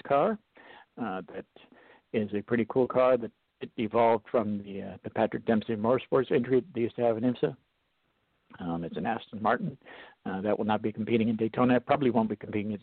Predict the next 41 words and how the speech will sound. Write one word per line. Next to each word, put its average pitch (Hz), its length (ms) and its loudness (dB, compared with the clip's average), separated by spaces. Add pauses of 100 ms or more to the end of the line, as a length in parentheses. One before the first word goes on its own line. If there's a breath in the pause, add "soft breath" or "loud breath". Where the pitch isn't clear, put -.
Sebring 104 280 0
as 95 120 -12
well. 123 280 2 (420 loud breath)
Uh, 113 200 2
the - 100 -14
Paul 147 240 0
Miller 185 260 4
Racing 107 380 0
car 85 360 -2
will 117 120 -8
not 104 180 -2
be 104 80 -8
competing 104 340 -8
in 95 100 -8
Daytona, 107 600 -6 (180)
Sebring, 107 320 4
and 95 80 -2
may 104 120 -2
not 107 140 2
even 98 100 -4
be - 60 -14
competing 107 340 -2
for - 80 -8
the - 80 -6
rest 95 200 -4
of - 80 -10
the - 80 -16
season. 123 380 2 (540 loud breath)
Um, 110 400 -2
the 110 80 -14
Porsches, 151 480 2 (280)
the 107 100 -4
nine 110 260 2
eleven 113 240 -2
and 104 100 -4
nine 110 240 -2 (100)
twelve, 139 420 4
are 151 280 2 (460)
planned 220 440 4 (140)
on 160 160 0
completing 143 640 0